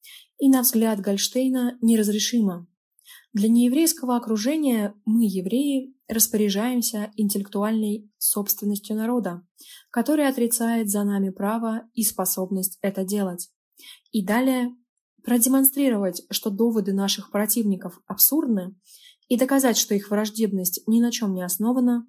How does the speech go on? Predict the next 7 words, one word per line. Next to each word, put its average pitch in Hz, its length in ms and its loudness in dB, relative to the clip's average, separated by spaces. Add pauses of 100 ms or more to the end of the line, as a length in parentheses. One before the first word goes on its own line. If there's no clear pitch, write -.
(100)
не 233 140 4
составит 196 540 0
труда. 202 420 -4 (460)
Но 226 80 4
что 226 160 2
это 277 180 2
даст? 233 420 0